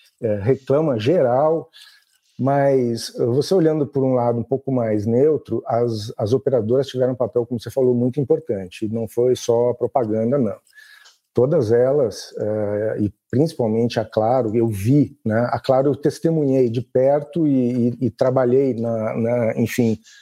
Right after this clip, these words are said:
duran-, muito duran-, intensamente durante esse período. As operadoras contribuíram muito, a Claro abriu o sinal, toda a potência pra todo mundo, né? Abriu conteúdo, ah,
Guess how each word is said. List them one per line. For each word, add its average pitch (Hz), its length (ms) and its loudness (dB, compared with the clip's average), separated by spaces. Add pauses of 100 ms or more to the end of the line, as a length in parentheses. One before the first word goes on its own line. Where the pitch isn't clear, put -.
(120)
duran-, 123 260 2
muito 147 360 0
duran-, 135 240 0
intensamente 131 600 -2
durante 123 200 0
esse - 100 -14
período. 113 340 0 (720)
As 98 120 -8
operadoras 165 320 0
contribuíram 220 480 2
muito, 131 200 0
a 117 60 -2
Claro 175 300 0
abriu 139 440 2
o 117 140 -2
sinal, 113 680 -2 (600)
toda 190 240 2
a - 20 -2
potência 190 880 0
pra 139 200 -2
todo 185 360 2
mundo, 165 640 2 (380)
né? 127 240 0
Abriu 147 340 2
conteúdo, 139 840 0 (800)
ah, 110 1200 0